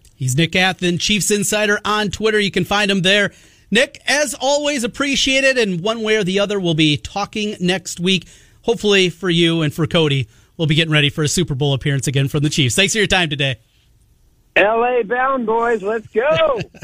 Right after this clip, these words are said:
Speaker 1: <laughs> That's Nick Athan joining us here. Cody, do you have, as a Chiefs fan, somebody said,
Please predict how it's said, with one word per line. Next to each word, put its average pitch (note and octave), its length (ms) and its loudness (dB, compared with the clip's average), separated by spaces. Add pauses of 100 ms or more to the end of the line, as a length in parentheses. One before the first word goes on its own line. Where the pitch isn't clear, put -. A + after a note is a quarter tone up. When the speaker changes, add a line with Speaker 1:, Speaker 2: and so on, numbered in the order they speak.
(140)
Speaker 1:
<laughs> F#3 380 -6
That's D#3+ 260 0
Nick F3 160 0
Athan E3+ 380 0
joining D#3+ 440 2
us E3 220 0
here. D#3 440 0 (500)
Cody, F4+ 300 2
do G4+ 60 -8
you G4+ 120 0
have, E4+ 280 0 (600)
as C#4 120 -2
a C4+ 240 0 (260)
Chiefs - 340 -4
fan, A#2+ 400 -4 (880)
somebody A#3+ 320 -2
said, G3+ 360 -2